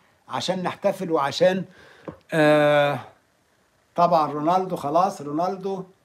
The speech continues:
رونالدو، ميسي، نيمار.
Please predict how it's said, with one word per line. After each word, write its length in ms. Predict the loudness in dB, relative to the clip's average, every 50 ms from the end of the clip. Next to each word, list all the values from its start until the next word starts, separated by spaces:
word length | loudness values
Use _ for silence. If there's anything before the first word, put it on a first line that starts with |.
| _
رونالدو، 640 | -12 -8 -4 -2 0 0 0 -2 -2 -6 -6 -8 -8 -10 _ _ _
ميسي، 580 | -12 -8 -6 -6 -6 -6 -6 -6 -6 -6 -6 -10 _ _ _ _ _ _ _ _ _ _ _ _ -12
نيمار. 600 | -8 -4 -4 0 2 4 4 6 4 4 0 -4